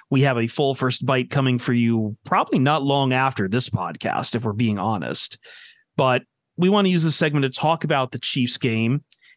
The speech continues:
and to talk about the first four games of the season, that first quarter of the season, as it were.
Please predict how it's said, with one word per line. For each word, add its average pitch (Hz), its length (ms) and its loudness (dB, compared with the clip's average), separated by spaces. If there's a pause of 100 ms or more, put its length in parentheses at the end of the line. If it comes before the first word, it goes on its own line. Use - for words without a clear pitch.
(160)
and 233 200 2
to 226 60 2
talk 185 340 0
about 160 220 0
the - 80 -4
first 143 320 -2
four 170 400 0
games 120 480 0
of 143 220 -2
the 123 100 0
season, 117 400 0
that 113 140 0
first 123 300 -4
quarter 135 420 0
of 110 80 -4
the 127 80 -2
season, 110 480 -2 (480)
as 123 240 0
it 107 100 -6
were. 101 400 -6